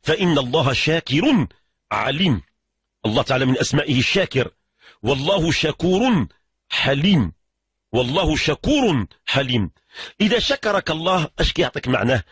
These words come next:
معنى أنه يفتح لك أبواب العطاء. درتي واحد العمل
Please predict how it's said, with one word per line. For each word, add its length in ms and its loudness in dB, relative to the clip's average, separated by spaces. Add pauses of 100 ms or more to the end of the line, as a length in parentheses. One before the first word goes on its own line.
(260)
معنى 240 0
أنه 380 0
يفتح 340 -2
لك 240 -2
أبواب 380 -2
العطاء. 360 -4 (500)
درتي 260 0
واحد 260 0
العمل 400 -2